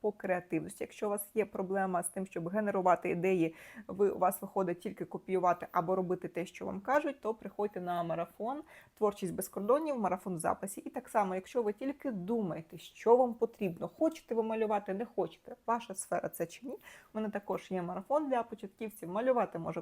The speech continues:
кожен. Ем, де для початку навіть не потрібен iPad або будь-який планшет, буде достатньо всього лиш олівця і паперу, і на цей марафон посилання буде внизу. Ем,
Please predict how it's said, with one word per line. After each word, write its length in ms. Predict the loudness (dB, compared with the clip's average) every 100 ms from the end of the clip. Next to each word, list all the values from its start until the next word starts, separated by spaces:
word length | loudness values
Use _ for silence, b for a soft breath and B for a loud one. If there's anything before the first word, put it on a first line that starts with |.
| 0
кожен. 300 | 2 2 0 B B B 2 4
Ем, 200 | 4 0 0
де 160 | 2
для 160 | 4 2
початку 520 | 0 4 4 2 -2
навіть 360 | 2 4 2 -4
не 80 | -6
потрібен 480 | -6 -2 2 2
iPad 380 | 0 -4 2 0 2
або 220 | 0 0
будь-який 560 | 0 -4 -6 -4 -6
планшет, 500 | -6 -12 -4 -2 -2 -2
буде 160 | -4 -4
достатньо 500 | -6 -2 -2 -2 -10
всього 360 | -8 -6 -2
лиш 240 | -2 -4 -8
олівця 540 | -6 -6 -6 0 2 0
і 60 | -8
паперу, 380 | -6 -2 0 0
і 100 | -2
на 140 | -4
цей 180 | -4 -4
марафон 420 | -2 -4 -6 -10
посилання 640 | -6 -6 -6 -2 -2 -2 -4
буде 360 | -4 -4 -4 -8 _ -10
внизу. 460 | -6 -4 -6 -10 B B -18 -6 4
Ем, 320 | 4 4